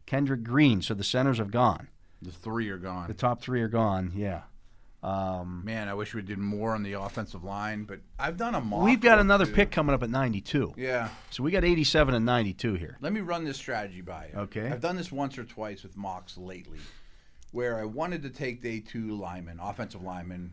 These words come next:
Speaker 2: and it just didn't jive. And I think this is the same similar case where if we take Molden here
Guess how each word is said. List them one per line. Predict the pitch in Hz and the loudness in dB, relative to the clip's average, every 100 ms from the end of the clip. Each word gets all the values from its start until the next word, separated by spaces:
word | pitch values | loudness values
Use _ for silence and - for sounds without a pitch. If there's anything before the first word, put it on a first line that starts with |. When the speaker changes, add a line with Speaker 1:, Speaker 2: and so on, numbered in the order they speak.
| 87 | -16
Speaker 2:
and | - 104 | -14 -12
it | 98 | -10
just | 117 117 | -10 -8
didn't | 120 110 98 | -8 -6 -8
jive. | 92 82 73 82 - - - | -8 -12 -14 -18 -20 -20 -20
And | 104 107 101 98 | -12 -8 -6 -6
I | |
think | 101 139 113 | -8 -8 -10
this | 123 | -10
is | 120 | -10
the | 104 | -12
same | 104 120 120 | -10 -8 -6
similar | 117 120 113 107 | -6 -6 -6 -8
case | 104 95 90 90 - - - - - - - | -8 -10 -10 -14 -20 -20 -20 -20 -20 -20 -8
where | 120 | -6
if | 110 | -6
we | 143 233 | -8 -8
take | 165 - | -8 -8
Molden | 139 135 123 113 98 90 | -6 -2 -2 -2 -6 -8
here | 90 78 73 | -10 -12 -14